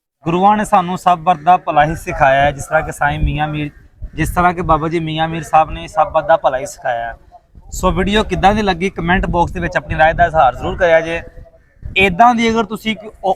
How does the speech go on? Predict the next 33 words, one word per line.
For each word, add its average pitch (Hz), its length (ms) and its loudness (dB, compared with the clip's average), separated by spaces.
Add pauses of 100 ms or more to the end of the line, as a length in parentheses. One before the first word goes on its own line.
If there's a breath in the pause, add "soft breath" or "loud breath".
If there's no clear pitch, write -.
(140)
ਹੋਰ 208 260 4
ਕੋਈ, 214 300 -2
ਮਤਲਬ 190 300 -2
ਕਿ 185 100 -10
ਤੁਸੀਂ 170 200 -12
ਜਗ੍ਹਾ 165 240 2
ਦੇਖਣਾ 175 300 -2
ਚਾਹੁੰਦੇ 165 360 -2
ਹੋ, 175 80 -2
ਕੋਈ 170 140 -10
ਜਿਸ 156 140 -16
ਤਰ੍ਹਾਂ 165 160 -4
ਕੋਈ 160 100 -10
ਗੁਰੂਆਂ 151 340 -6
ਦਾ 160 100 0
ਗੁਰਦੁਆਰਾ, 151 580 0
ਕੋਈ 156 160 -8
ਹੋਰ 165 280 -4
ਜਿਹਾ 180 200 0
ਚੀਜ਼ 170 300 -10
ਦੇਖਣਾ 160 260 -6
ਚਾਹੁੰਦੇ 175 340 -2
ਹੋ, 170 80 -4
ਕੁਮੈਂਟ 180 640 -4
ਬਾਕਸ 170 320 -4
ਦੇ 190 60 -4
ਵਿੱਚ 185 160 -4
ਸਾਨੂੰ 151 220 -2
ਦੱਸੋ, 147 240 -8
ਤੁਹਾਨੂੰ 151 320 -2
ਅਸੀਂ 156 160 -10
ਜ਼ਰੂਰ 139 260 -2
ਵਿਖਾਵਾਂਗੇ। 180 580 0